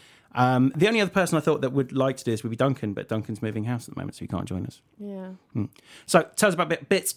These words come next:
Speaker 1: about the Theatrical Cut podcast, Sonia.
Speaker 2: Theatrical Cut podcast is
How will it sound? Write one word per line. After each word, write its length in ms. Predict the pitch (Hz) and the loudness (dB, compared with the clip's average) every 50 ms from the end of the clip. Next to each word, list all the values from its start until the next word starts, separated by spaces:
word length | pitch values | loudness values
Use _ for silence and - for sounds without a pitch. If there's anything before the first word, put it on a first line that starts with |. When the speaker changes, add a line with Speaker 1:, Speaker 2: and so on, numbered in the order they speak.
| - | -4
Speaker 1:
about 320 | 143 127 - 143 147 - - | -4 0 2 2 2 2 -2
the 80 | 139 | -4
Theatrical 400 | 127 - 143 127 110 - - 117 | -2 0 0 0 0 -2 -6 -6
Cut 180 | - 92 - - | -6 -6 -6 -4
podcast, 360 | - 85 - - 87 82 - | -8 -8 -6 -6 -10 -10 -10
Sonia. 300 | - - - - - - _ _ _ _ _ - - - - _ _ - _ _ _ _ _ _ _ _ _ _ _ _ _ - | -10 -10 -10 -10 -12 -16 _ _ _ _ _ -20 -20 -20 -20 _ _ -20 _ _ _ _ _ _ _ _ _ _ _ _ _ -6
Speaker 2:
Theatrical 420 | - 285 339 349 339 - - 349 | -4 -4 -4 -4 -4 -2 -2 -2
Cut 200 | 277 311 294 269 | 2 0 0 0
podcast 440 | - 262 233 214 - 196 190 185 185 | 0 -2 -2 0 0 0 0 0 -2
is 200 | 208 196 185 - | -6 -8 -8 -10